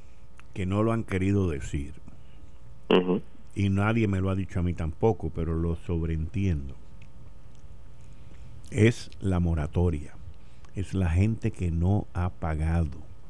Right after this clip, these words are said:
Speaker 1: porque no pueden pagar.
Speaker 2: Sí, porque, volvemos, no ha habido,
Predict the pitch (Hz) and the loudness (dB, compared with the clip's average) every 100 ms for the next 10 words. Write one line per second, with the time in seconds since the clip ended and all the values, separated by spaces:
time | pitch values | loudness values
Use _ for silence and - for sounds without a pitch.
0 | - - 87 - 80 85 - 87 90 87 | -4 -2 0 -2 -2 0 2 4 4 2
1 | - 71 69 71 67 - - - - - | 0 -6 -6 -6 -8 -8 -8 -10 -10 -10
2 | - - - 85 82 120 160 - - - | -10 4 10 10 10 8 6 2 -4 0
3 | - 87 90 123 127 - - 101 92 87 | 4 4 4 0 -4 -6 -6 2 6 6
4 | 85 90 92 92 | 4 4 4 2